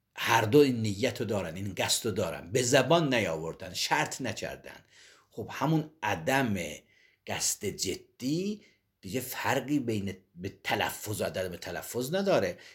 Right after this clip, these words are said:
اونجا چرا پس قائل به صحتید؟ پس معلومه مشکل عدم قصد جدی اینجا نیست، و الا اگر مشکل عدم قصد جدی باشه در نیت هم بدون اینکه تلفظ کنه اونجا هم باید میگفتید باطله.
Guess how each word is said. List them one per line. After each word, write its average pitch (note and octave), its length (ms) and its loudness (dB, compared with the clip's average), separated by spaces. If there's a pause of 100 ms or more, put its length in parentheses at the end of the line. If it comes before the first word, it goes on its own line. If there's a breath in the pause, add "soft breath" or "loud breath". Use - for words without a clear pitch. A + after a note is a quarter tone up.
(140 loud breath)
اونجا C3 280 2
چرا C#3+ 280 4
پس F3+ 220 4
قائل D#3+ 300 6
به C3 120 2
صحتید؟ A#2 920 0 (420)
پس B2 200 -2
معلومه E3+ 480 2
مشکل C3 720 0
عدم A#2+ 520 2
قصد G#2+ 420 -2
جدی A#2 460 -6
اینجا D3+ 420 0
نیست، D3 580 2 (320 loud breath)
و A#2 40 0
الا B2+ 260 6
اگر B2 240 6
مشکل A#2+ 500 2
عدم A#2 340 2
قصد A2+ 340 2
جدی A2 380 -2
باشه G2+ 340 2
در D#3+ 240 6 (240 loud breath)
نیت C3 600 2
هم G2 220 -4
بدون G#2+ 380 -4
اینکه G#2 380 -4 (220 loud breath)
تلفظ A#2+ 580 0
کنه C3 240 -2
اونجا F3 360 4
هم A3 160 2
باید C3 240 4
میگفتید G2+ 460 -6
باطله. D#2+ 500 -8